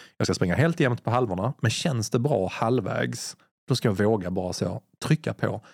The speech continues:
Och så gjorde jag exakt det, kom halvvägs och bara kände, "Men där finns lite till idag."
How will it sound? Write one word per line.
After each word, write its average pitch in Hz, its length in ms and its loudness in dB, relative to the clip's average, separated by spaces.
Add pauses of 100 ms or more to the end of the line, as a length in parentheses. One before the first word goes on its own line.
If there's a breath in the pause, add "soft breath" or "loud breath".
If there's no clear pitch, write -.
(460 loud breath)
Och 123 80 4
så - 80 4
gjorde 185 160 6
jag - 100 -4
exakt - 440 -6
det, 147 260 2 (140)
kom 156 260 4
halvvägs 147 540 2
och 147 60 -2
bara 135 140 0
kände, 123 300 0 (100)
"Men 127 140 2
där 131 100 2
finns 107 480 0
lite 120 300 2
till 95 220 4
idag." 104 420 0